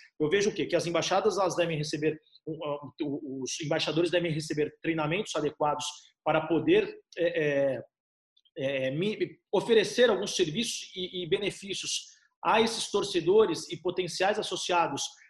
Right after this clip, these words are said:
na, nas suas regiões, nas suas cidades, nas suas urbes. É, a torcida organizada, por outro lado, ela exerce um papel e, fundamental e ela deve ser sempre estimulada pela di-, pela diretoria, pela administração do clube que porventura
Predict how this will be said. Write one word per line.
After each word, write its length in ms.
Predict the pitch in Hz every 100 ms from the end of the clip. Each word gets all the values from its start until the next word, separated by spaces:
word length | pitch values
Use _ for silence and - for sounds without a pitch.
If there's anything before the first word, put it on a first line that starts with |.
| _ 160 175 160
na, 220 | 165 170
nas 160 | 165 175
suas 240 | - 175
regiões, 520 | 135 160 - 139 190 160
nas 120 | 151
suas 180 | 165 -
cidades, 460 | 127 143 190 202 - - _
nas 160 | 147 156
suas 280 | - 143 123
urbes. 440 | 170 202 - - - - -
É, 160 | 147 151
a 100 | 196
torcida 300 | 226 226 202
organizada, 520 | 196 190 180 180 175
por 120 | 170 170
outro 180 | 175
lado, 320 | 170 170 151 135 - -
ela 140 | 151
exerce 280 | 160 170 175
um 80 | 196
papel 440 | 175 170 180 156 151
e, 140 | - - _ -
fundamental 540 | 190 190 185 180 175
e 60 | 180
ela 100 | 180
deve 160 | 202
ser 160 | - 196
sempre 240 | 226 233
estimulada 500 | 220 202 190 180 170
pela 200 | - 175
di-, 180 | 160 165
pela 240 | - 165 156
diretoria, 640 | 156 165 170 147 175 185
pela 140 | 165
administração 520 | 156 165 170 170 175 165 _ _ -
do 140 | 156
clube 320 | 170 175 147 - - -
que 80 |
porventura 580 | 170 160 165 160 165 156